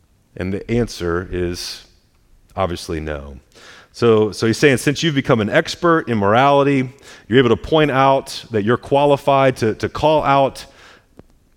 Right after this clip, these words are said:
character issues in other people, have you ever slipped? Ha-, have you ever known what was good and didn't do it? If so, that's sin. And Paul says that God will judge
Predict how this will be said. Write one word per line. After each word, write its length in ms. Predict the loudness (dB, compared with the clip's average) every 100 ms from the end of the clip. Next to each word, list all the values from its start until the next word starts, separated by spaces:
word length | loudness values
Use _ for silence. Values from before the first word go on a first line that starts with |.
| _
character 380 | 0 2 4 2
issues 480 | 2 2 2 0 0
in 100 | 0
other 260 | 0 0 -2
people, 840 | -2 -2 0 0 0 -2 -6 _ _ _ -14
have 180 | -6 0
you 80 | 0
ever 140 | 0
slipped? 520 | -4 -4 -6 -8 -18 -20 _ _ _ _ _ _ _ _ _ 0
Ha-, 60 |
have 180 | 4 4
you 60 | 4
ever 140 | 2
known 320 | 4 4 4
what 100 | 2
was 200 | 2 0
good 440 | 0 2 2 0 -4 -16 -6
and 160 | -2
didn't 240 | 2 2 0
do 220 | 0 0
it? 220 | -4 -10 -20 _ _ _ _ _ -6
If 160 | -6
so, 300 | -4 -2 0
that's 220 | 0 -2
sin. 560 | -6 -6 -6 -8 -10 -16 _ -20 -12
And 220 | -6 -6 -4
Paul 720 | -2 0 2 0 -6 -16 -20
says 320 | -10 -4 -4 -4
that 140 | -4
God 240 | -2 -2
will 140 | -2 -6
judge 580 | -4 -2 -2 -4 -12